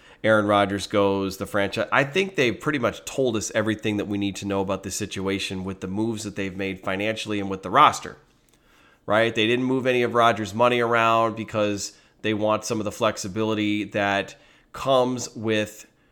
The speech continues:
not having extra years and having money pushed out. The Packers already have a ton of money pushed into twenty twenty-two.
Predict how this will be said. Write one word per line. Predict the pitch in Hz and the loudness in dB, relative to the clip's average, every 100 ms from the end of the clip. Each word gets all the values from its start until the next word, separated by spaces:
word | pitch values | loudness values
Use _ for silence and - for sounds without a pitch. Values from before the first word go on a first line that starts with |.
| _ _ - | _ _ -6
not | 110 110 113 - | 2 4 4 0
having | - 113 117 113 110 110 - | -4 0 2 2 0 -2 -2
extra | 110 104 - 107 | -4 -4 -4 -6
years | 104 123 127 | -2 -2 -2
and | 107 | -2
having | 110 113 104 | 0 0 0
money | 110 110 | 0 0
pushed | 98 107 95 - | -2 -4 -4 2
out. | 127 131 | 4 4
The | - | 0
Packers | 120 123 107 | -2 -2 0
already | 113 107 | -2 -2
have | 95 | -6
a | |
ton | - - 147 147 | -8 -6 0 2
of | 147 | 2
money | 123 113 | 2 2
pushed | 104 120 107 - | 0 -2 -4 -2
into | 104 | -4
twenty | 98 113 107 | -4 -4 -4
twenty-two. | 101 - 95 90 - 165 165 170 | -4 -6 -6 -8 0 4 6 4